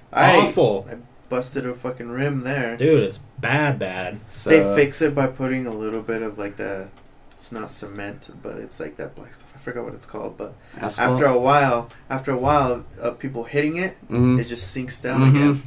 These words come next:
Speaker 1: It pisses me off.
Speaker 3: Ask our Canadian overlord about the ten million dollar payout in taxes. Con-, let's see, con-, confiscated terrorist taxation. How much do you pay tax over there? Well, now,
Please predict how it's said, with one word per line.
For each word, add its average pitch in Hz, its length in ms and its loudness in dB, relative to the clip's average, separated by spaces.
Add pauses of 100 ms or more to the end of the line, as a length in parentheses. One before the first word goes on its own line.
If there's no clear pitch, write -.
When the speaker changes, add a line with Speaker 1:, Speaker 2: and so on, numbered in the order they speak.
(400)
Speaker 1:
It - 160 -14
pisses 135 300 -4
me 120 200 -8
off. 127 400 -8 (100)
Speaker 3:
Ask 127 280 2
our 123 80 8
Canadian 113 500 0
overlord 104 460 0
about 101 240 0
the 135 80 -8
ten 117 200 -2
million 110 280 -2
dollar 101 200 2
payout 101 340 0
in 95 80 -4
taxes. 98 720 -2 (180)
Con-, 98 420 -2 (1120)
let's 107 300 -10
see, - 300 -6
con-, 98 420 -4 (340)
confiscated 104 640 0
terrorist 104 640 -2
taxation. 101 800 -2 (300)
How 127 100 4
much 135 180 4
do - 80 2
you 120 80 6
pay 117 200 4
tax 117 300 4
over 107 220 2
there? 107 240 4 (220)
Well, 139 260 10
now, 135 540 8